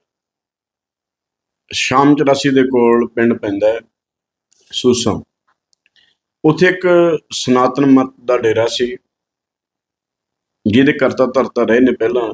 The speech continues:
ਸ਼ੁਰੂਆਤ ਕਰਨ ਵਾਲੇ ਸਨਾਤਨੀ ਮਤ ਵਿੱਚੋਂ ਬਾਬਾ ਜਵਾਹਰ ਦਾਸ। ਤੇ ਉਸ ਡੇਰੇ ਤੇ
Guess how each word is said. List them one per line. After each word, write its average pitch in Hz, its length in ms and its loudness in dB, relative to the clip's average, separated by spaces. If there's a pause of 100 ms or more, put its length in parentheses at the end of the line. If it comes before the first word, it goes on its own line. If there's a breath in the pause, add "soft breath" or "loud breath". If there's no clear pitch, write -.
ਸ਼ੁਰੂਆਤ 135 380 -2
ਕਰਨ 110 240 -2
ਵਾਲੇ 101 320 0 (2500)
ਸਨਾਤਨੀ 127 920 2 (280)
ਮਤ 113 280 0
ਵਿੱਚੋਂ 110 460 -6 (160)
ਬਾਬਾ 107 300 0
ਜਵਾਹਰ 104 320 0
ਦਾਸ। 92 280 -10 (1900)
ਤੇ - 160 -2
ਉਸ 180 320 6 (120)
ਡੇਰੇ 143 260 2 (100)
ਤੇ 160 360 0